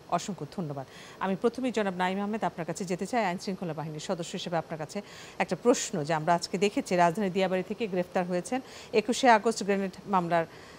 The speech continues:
সাজাপ্রাপ্ত আসামি ইকবাল হোসেন ওরফে জাহাঙ্গীর ওরফে সেলিম, অনেকগুলো মামলা গ্রেফতার করা হয়েছে, এবং সেলিম যেদিন আওয়ামী লীগের সভামঞ্চে,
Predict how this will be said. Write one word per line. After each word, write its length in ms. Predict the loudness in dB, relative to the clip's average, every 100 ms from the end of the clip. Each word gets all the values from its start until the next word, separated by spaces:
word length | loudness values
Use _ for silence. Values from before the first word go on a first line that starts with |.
| -10
সাজাপ্রাপ্ত 520 | 4 6 6 4 0 -2
আসামি 280 | -2 -4
ইকবাল 220 | 0 0 0
হোসেন 300 | -2 -4 -2
ওরফে 240 | -2 -2
জাহাঙ্গীর 380 | -2 -2 -2 -2
ওরফে 240 | -2 -4
সেলিম, 300 | -6 -4 -6 0
অনেকগুলো 380 | 0 2 0 -2
মামলা 300 | -2 -6 -4
গ্রেফতার 320 | -4 -2 -4
করা 180 | -6 -8
হয়েছে, 280 | -10 -10 -12 -14 -12 -6
এবং 180 | -4 -2
সেলিম 380 | 2 2 4
যেদিন 260 | 2 2 2 2
আওয়ামী 320 | 6 6 6
লীগের 180 | 2 0
সভামঞ্চে, 640 | 0 0 0 0 -2 -4